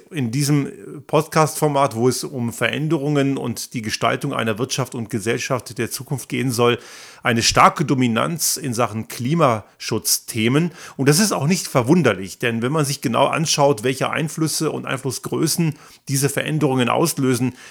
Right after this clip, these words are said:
dann ist das Thema Klimakrise mit Abstand die größte Einflussgröße. Und so ist es auch nicht verwunderlich, dass wir auch im Kontext von Mobilität darüber reden müssen. Und während die Taxonomie-Geschichte diese Woche ein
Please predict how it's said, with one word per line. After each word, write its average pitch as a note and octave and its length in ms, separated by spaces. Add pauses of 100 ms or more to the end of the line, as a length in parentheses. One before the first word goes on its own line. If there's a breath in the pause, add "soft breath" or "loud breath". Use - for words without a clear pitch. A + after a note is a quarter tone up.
dann B2 160
ist - 560
das C3 140
Thema A#2 240
Klimakrise B2 640
mit A2+ 240
Abstand A#2+ 500
die A2+ 100
größte B2+ 480
Einflussgröße. G#2 920 (320 loud breath)
Und C3 80
so D3+ 160
ist F#3+ 120
es F#3+ 120
auch A#2 120
nicht D#3 140
verwunderlich, B2+ 520
dass - 200
wir C#3+ 120
auch A2 100
im B2 100
Kontext B2 320
von C3 140
Mobilität C3 680
darüber G2 360
reden F#2 260
müssen. G2+ 380 (500 loud breath)
Und C3+ 140
während F3 380
die C#3+ 260
Taxonomie-Geschichte D#3 1700
diese D3 280
Woche D3 280
ein A#2+ 400